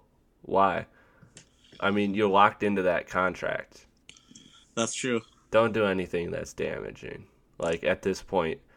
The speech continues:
Speaker 1: at this point, like you said, like you texted me, like, a month ago, he has the best job in sports. Like, he, he shows up, he gets paid, like, twelve mil a year to show up for, like, two months.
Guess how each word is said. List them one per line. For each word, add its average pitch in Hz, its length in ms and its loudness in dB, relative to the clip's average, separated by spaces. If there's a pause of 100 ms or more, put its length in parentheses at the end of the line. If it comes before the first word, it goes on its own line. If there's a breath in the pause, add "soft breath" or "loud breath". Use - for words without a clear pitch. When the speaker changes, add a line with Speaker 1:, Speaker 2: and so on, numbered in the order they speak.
(160 soft breath)
Speaker 1:
at 92 140 0
this 110 180 -2
point, 98 240 2
like 95 240 2
you 90 100 -4
said, 85 320 0
like 101 260 0
you 104 100 0
texted 95 380 -2
me, 90 120 -2
like, 85 180 0
a 87 60 -4
month 85 340 -4
ago, 85 240 -2
he 92 140 -4
has 92 180 0
the 90 100 -6
best 90 320 -2
job 90 320 4
in 85 120 -8
sports. 87 500 -4
Like, 85 180 -4
he, 85 240 -8
he - 220 -6
shows 90 380 -2
up, - 280 0
he 98 140 -6
gets 98 300 0
paid, 92 180 -2
like, 85 180 -2
twelve 92 320 2
mil 87 180 -2
a 85 40 -2
year 85 240 -2
to 82 60 -10
show 85 260 -2
up 73 80 -6
for, 85 120 -6
like, 80 200 -6
two 90 140 -6
months. 85 420 -12